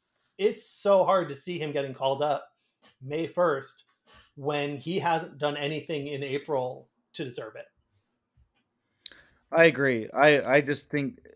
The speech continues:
Speaker 2: on the player side of things, does that automatically mean, "Oh, I'm not called up, I need to opt out"? You know what I'm saying? Uh, does he recognize where his performance level's at, and he could simply say, "Well,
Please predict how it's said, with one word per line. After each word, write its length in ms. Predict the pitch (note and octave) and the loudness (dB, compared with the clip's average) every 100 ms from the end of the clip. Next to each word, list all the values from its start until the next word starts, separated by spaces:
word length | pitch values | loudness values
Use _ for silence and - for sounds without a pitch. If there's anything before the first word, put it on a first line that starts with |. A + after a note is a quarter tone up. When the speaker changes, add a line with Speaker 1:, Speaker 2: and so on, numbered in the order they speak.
| - | -18
Speaker 2:
on 400 | G2+ C3+ C3+ B2 | -4 -2 0 0
the 80 | A2+ | -4
player 340 | - E3 F#3+ F#3 | -2 0 2 0
side 260 | - B2+ | 0 0
of 100 | B2 | -2
things, 500 | B2 A#2+ A#2+ A#2 - - _ | -4 -2 -2 -6 -10 -18 _
does 200 | - C3+ | -4 2
that 160 | C#3+ C3+ | 4 4
automatically 720 | B2 C3+ C3+ C#3+ C#3+ C#3 C3+ | 2 0 0 2 0 0 -4
mean, 260 | C3+ B2+ - | -2 -2 6
"Oh, 200 | F3 F3+ | 6 6
I'm 140 | D#3 | 0
not 180 | D3+ C3 | 2 0
called 220 | - D3 | -2 2
up, 180 | D3+ C#3+ | 2 2
I 100 | C3 | 0
need 200 | B2+ C3+ | 0 -2
to 80 | B2+ | 0
opt 260 | A#2 A#2 C3 | 0 -2 -2
out"? 360 | B2+ A2 G2+ _ _ _ _ _ _ _ _ _ - | 0 -2 -4 _ _ _ _ _ _ _ _ _ -10
You 140 | C3 | -2
know 60 | C#3 | 0
what 80 | |
I'm 100 | C3+ | 0
saying? 480 | A#2+ C3+ C#3 C#3+ C#3+ | 0 0 0 -2 -4
Uh, 380 | C3 B2+ B2 F#2 A2 - _ - - - | 0 2 2 -2 -8 -20 _ -20 -20 -8
does 180 | C#3+ C3 | -4 -4
he 120 | D#3+ | -4
recognize 680 | D3+ C#3 C#3+ B2+ A#2+ A#2+ A2+ | 2 2 2 -2 -2 -2 -6
where 260 | - B2+ A#2+ | -10 -4 -4
his 120 | A2+ | -4
performance 540 | - A2 B2 A#2 G#2+ | -14 -8 -6 -4 -6
level's 320 | A2+ G2+ G2+ | -8 -8 -8
at, 220 | G#2 G#2 - | -6 -6 -8
and 180 | A2+ A2 | -12 -10
he 380 | A2 A2 A2 G2 | -10 -10 -12 -14
could 340 | - A2 G#2 G2 _ _ _ _ _ _ | -8 -8 -8 -14 _ _ _ _ _ _
simply 340 | - B2+ B2+ | -10 -8 -6
say, 260 | A#2+ B2+ B2 | -4 -2 -4
"Well, 460 | A2 C3 D#3 D#3 | -2 0 0 -2